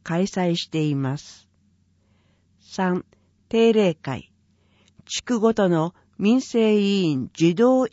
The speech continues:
員協議会では、毎月定例会を行い、情報共有をします。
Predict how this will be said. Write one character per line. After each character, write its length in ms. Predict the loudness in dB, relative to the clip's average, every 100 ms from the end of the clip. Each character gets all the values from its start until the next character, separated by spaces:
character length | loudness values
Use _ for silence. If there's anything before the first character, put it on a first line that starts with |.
| -4
員 380 | 0 0 0 -4
協 340 | -4 2 2
議 140 | 2
会 320 | 0 -2 -2 -2
で 120 | -2
は、 240 | -2 -6 -12 _ _ _ _ _
毎 240 | -4 -2 -2
月 420 | -4 -6 -6 -8 _ _ _
定 200 | 0 2
例 220 | 4 4 2
会 320 | -2 -2 0
を 200 | 0 -2
行 200 | -4 -4 -4 -6
い、 160 | -10 -16 _ _ _ _ -2
情 280 | 4 4 2
報 280 | 0 0
共 360 | 0 0 2 2
有 180 | 2 0
を 240 | 0 -4
し 240 | -8 -10 -8
ま 180 | -8
す。 320 | -10 -16 -20